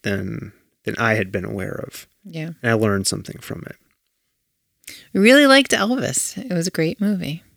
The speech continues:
Speaker 2: I really enjoyed it.
Speaker 1: Well, you didn't tell me what you liked about it.
Speaker 2: I like Baz Luhrmann's,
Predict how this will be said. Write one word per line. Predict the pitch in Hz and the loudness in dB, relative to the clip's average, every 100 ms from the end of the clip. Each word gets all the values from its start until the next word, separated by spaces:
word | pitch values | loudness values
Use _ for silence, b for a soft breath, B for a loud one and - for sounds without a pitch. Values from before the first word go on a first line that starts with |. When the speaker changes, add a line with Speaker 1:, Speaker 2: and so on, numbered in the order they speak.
| _ - - | _ -16 -6
Speaker 2:
I | |
really | 175 175 151 | -2 -2 -2
enjoyed | 147 143 - - | -4 -6 -8 -8
it. | 226 - _ _ _ _ _ _ _ _ _ _ _ _ _ _ _ _ _ _ _ _ _ _ _ _ _ _ _ _ _ _ _ _ _ - | -12 -16 _ _ _ _ _ _ _ _ _ _ _ _ _ _ _ _ _ _ _ _ _ _ _ _ _ _ _ _ _ _ _ _ _ 2
Speaker 1:
Well, | 120 | 4
you | 127 | 4
didn't | 123 135 | 4 2
tell | - 131 | 4 4
me | 131 | 4
what | 123 110 | 4 2
you | 131 | 2
liked | 123 98 - | 2 0 -4
about | 98 95 | -6 -6
it. | 98 92 _ _ _ _ _ _ _ _ _ _ _ _ _ _ _ _ _ _ _ - _ - | -6 -10 _ _ _ _ _ _ _ _ _ _ _ _ _ _ _ _ _ _ _ -12 _ -4
Speaker 2:
I | 160 | -2
like | 160 156 147 - _ | 0 0 -2 -8 _
Baz | 139 147 151 156 | -2 0 2 0
Luhrmann's, | 147 139 131 135 139 160 175 170 - | 0 -2 -2 -2 0 0 0 -2 -4